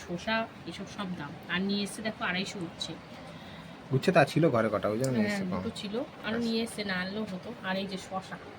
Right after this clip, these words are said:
Speaker 2: শসা কাল রাতে দে-,
Speaker 1: শসা।
Speaker 2: কালকে রাতে দেখলাম সবুজ সবুজ, দেখ এখনই হলুদ হয়ে গেল।
Speaker 1: তো এই হচ্ছে সবজির বাজার। আর কিন্তু সবজি সেরকম কিছুই নেই। তো আর এই যে সকালবেলা মাছ নিয়ে এসছে। তো চলো, কালকে তো মাংস খেয়েছি, আজকে তো obviously মাছই হবে।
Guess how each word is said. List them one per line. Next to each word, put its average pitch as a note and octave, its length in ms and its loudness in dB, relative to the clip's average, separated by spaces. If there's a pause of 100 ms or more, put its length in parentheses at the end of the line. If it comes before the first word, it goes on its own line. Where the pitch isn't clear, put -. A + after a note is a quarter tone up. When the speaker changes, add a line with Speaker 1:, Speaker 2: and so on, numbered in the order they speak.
(140)
Speaker 2:
শসা B2 240 8
কাল C#3+ 160 12
রাতে C#3 240 12
দে-, D3+ 160 12
Speaker 1:
শসা। D3 140 10
Speaker 2:
কালকে D3 220 10
রাতে D3 240 10
দেখলাম E3 240 8
সবুজ E3 280 8
সবুজ, G#2+ 360 6
দেখ C#3 160 8
এখনই C3+ 280 8
হলুদ B2 220 8
হয়ে A2 140 8
গেল। F#2 180 0 (320)
Speaker 1:
তো A3 320 -2
এই A#3+ 160 0
হচ্ছে B3+ 220 -2 (100)
সবজির A3 420 -4
বাজার। F#3+ 320 -4 (520)
আর G#3 220 2
কিন্তু B3 180 4
সবজি A3+ 340 0
সেরকম A3+ 240 2 (100)
কিছুই A#3 360 0
নেই। G#3+ 180 -2 (680)
তো G3 300 -2
আর G3 180 2
এই G3+ 80 0
যে F3+ 200 2 (460)
সকালবেলা G#3 520 0 (840)
মাছ F#3+ 320 -4
নিয়ে G3+ 200 -2
এসছে। A3+ 300 -6 (540)
তো F#3 160 -6
চলো, G#3+ 340 2
কালকে F#3 240 -4
তো G3 140 -2
মাংস G3 340 -2
খেয়েছি, A#3 420 0
আজকে G3+ 200 0
তো G#3 140 4
obviously G3+ 440 0
মাছই F3 420 -4
হবে। F3 200 -4